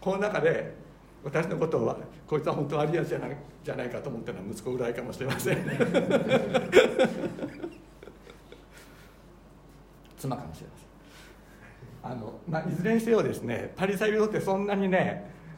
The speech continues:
あの、極-、極悪非道の人間ではないんです。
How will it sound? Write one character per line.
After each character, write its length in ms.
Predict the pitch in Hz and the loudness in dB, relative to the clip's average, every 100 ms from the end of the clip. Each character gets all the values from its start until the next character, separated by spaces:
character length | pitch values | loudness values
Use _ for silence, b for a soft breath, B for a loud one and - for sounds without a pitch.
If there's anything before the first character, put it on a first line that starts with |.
| - | -4
あ 120 | 147 | 0
の、 680 | 127 131 131 127 127 123 143 - - 139 | 2 2 4 4 4 2 -2 -6 0 4
極-、 340 | 147 147 131 | 4 4 2
極 260 | 139 143 185 | 2 6 4
悪 240 | 180 185 | 4 4
非 60 | 175 | 4
道 160 | 180 | 6
の 100 | 175 | 4
人 160 | 170 170 | 2 0
間 200 | 170 175 | 2 2
で 80 | 165 | 2
は 80 | 113 | 0
な 140 | 127 | 0
い 60 | 107 | -2
ん 20 | |
で 100 | 104 | -6
す。 140 | - | -10